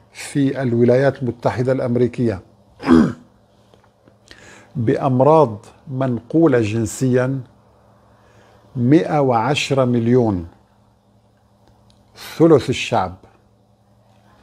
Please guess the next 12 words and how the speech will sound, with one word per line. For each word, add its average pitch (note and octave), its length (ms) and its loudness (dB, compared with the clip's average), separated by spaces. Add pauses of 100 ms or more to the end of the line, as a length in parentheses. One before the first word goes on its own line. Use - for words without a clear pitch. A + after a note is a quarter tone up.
(500)
على A#2 200 2
الرغم B2 280 2
من B2 180 2
الإرشادات G#2+ 880 -2 (560)
<clears throat> G3 600 0
وأساليب B2+ 540 -2
العلاج A2 580 0 (1000)
والتحذيرات B2 920 0 (160)
و، C#3 100 -4
و، D#3 260 -4 (460)
لا B2 280 -2
يستفيد، A2+ 840 -6